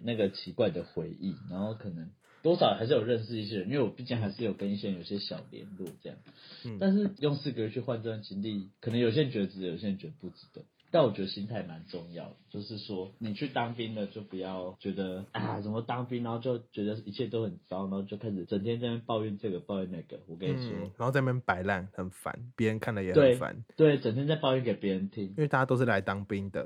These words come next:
Speaker 1: 对，我跟你讲，抱怨解决不了问题。
Speaker 2: 没错，
Speaker 1: 如果你
Speaker 2: 没错。
Speaker 1: 没办法改变的话，
Speaker 2: 你就给我接受。
Speaker 1: 对，接受之后，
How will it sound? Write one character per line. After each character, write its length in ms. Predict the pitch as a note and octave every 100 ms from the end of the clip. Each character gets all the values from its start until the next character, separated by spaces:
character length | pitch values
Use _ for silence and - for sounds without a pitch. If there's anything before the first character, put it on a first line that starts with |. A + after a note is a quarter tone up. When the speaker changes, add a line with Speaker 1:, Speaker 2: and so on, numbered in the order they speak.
| -
Speaker 1:
对， 320 | C3 B2 B2+ - _ _ -
我 80 | A2
跟 80 |
你 40 | B2+
讲， 120 | G2 F#2+ -
抱 160 | B2
怨 160 | B2 A2+
解 140 | F#2+
决 120 | F2
不 160 | F2+ -
了 160 | G2+ F2
问 240 | F#2+ F2
题。 140 | -
Speaker 2:
没 100 | C3+
错， 160 | C3 E3
Speaker 1:
如 60 | C3
果 140 | A2+
你 40 |
Speaker 2:
没 60 | G#2+
错。 140 | G2
Speaker 1:
没 100 | F2+
办 220 | F#2 G#2+ G2+
法 120 | F2
改 220 | - E2+
变 280 | D#2+ G#2+ F2
的 120 | E2+
话， 280 | - F2+ E2+ _ _
Speaker 2:
你 80 | -
就 100 | A#2+
给 100 | C3
我 60 | G#2
接 260 | - F#2
受。 180 | G2 G#2+
Speaker 1:
对， 300 | D#3 C#3 D3+ -
接 160 | D3
受 160 | D3+ C#3
之 100 | C3+
后， 160 | C3